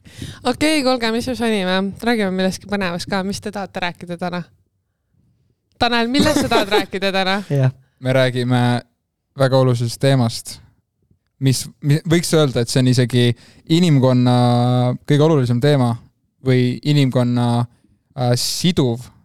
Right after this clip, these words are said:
Speaker 3: teema.
Speaker 2: Ei,
Speaker 3: Ja
Speaker 2: me ei
Speaker 3: teid-
Speaker 2: räägi rahast, me ei räägi
Speaker 3: Äh,
Speaker 2: rahast.
Speaker 3: ei, mitte rahast, mitte rahast. Me räägime suhetest.
Speaker 2: Mm.
Speaker 1: Oo, intrigeeriv.
Speaker 2: Põnev. Ja mis tüüpi suhetest või mis me suhete all mõtleme?
Speaker 3: Suhteid on väga palju erinevaid tüüpe.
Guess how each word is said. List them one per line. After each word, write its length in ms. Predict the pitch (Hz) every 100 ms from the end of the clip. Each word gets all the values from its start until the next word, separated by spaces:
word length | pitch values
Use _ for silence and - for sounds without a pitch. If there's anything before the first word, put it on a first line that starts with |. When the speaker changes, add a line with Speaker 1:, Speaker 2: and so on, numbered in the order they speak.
| _ -
Speaker 3:
teema. 360 | 147 135 117 117 _ _ _ _ -
Speaker 2:
Ei, 100 | 123
Speaker 3:
Ja 60 |
Speaker 2:
me 80 | 127
ei 120 | 139
Speaker 3:
teid- 80 | 165
Speaker 2:
räägi 300 | 185 185 160
rahast, 460 | 151 151 143 - -
me 120 | 135
ei 80 | 127
räägi 180 | 160 170
Speaker 3:
Äh, 140 | 147
Speaker 2:
rahast. 300 | 147 143 -
Speaker 3:
ei, 300 | 165 208 175
mitte 260 | 139 196 175
rahast, 320 | 165 143 127
mitte 200 | 139 135
rahast. 400 | 135 120 117 - - _ _ _
Me 140 | 120
räägime 680 | 131 131 127 123 123 123 120 - -
suhetest. 800 | - 135 123 - 120 117 - - - - _ _ _
Speaker 2:
Mm. 260 | 127 135 110
Speaker 1:
Oo, 1080 | 196 196 196 226 240 240 226 220 202 185 180
intrigeeriv. 1080 | 180 175 - 170 170 185 208 175 165 170 170 170 220
Speaker 2:
Põnev. 260 | 135 131 - _ _ _ _ _ 156
Ja 60 |
mis 140 | 143 -
tüüpi 260 | 139 -
suhetest 460 | 127 131 120 123 -
või 120 | 127 120
mis 140 | 123
me 80 | 127
suhete 300 | 123 117 131
all 40 |
mõtleme? 360 | 123 127 127 123
Speaker 3:
Suhteid 600 | - - 208 - 135 127
on 240 | 131 127 127
väga 240 | 165 165 120
palju 240 | 127 135
erinevaid 320 | 151 127 123
tüüpe. 300 | - 151 -